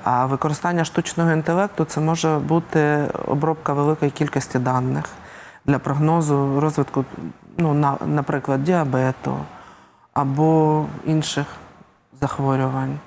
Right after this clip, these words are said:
ревматоїдних артритів, аутоімунних захворювань.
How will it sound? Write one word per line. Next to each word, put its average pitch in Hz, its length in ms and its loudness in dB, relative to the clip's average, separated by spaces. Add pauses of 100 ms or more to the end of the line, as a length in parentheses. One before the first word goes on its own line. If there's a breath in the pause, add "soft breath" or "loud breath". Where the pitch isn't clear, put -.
(720 soft breath)
ревматоїдних 143 1080 0 (1080)
артритів, 131 640 0
аутоімунних 139 760 2
захворювань. 131 880 -2